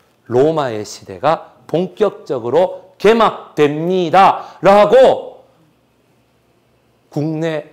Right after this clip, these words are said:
최고 명성의 미술관 큐레이터가 제작한 유튜브 방송의 화면입니다. 아시겠습니까?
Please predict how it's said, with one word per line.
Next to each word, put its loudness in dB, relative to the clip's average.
최고 -4
명성의 -6
미술관 -6
큐레이터가 -8
제작한 -12
유튜브 -10
방송의 -18
화면입니다. -14
아시겠습니까? -14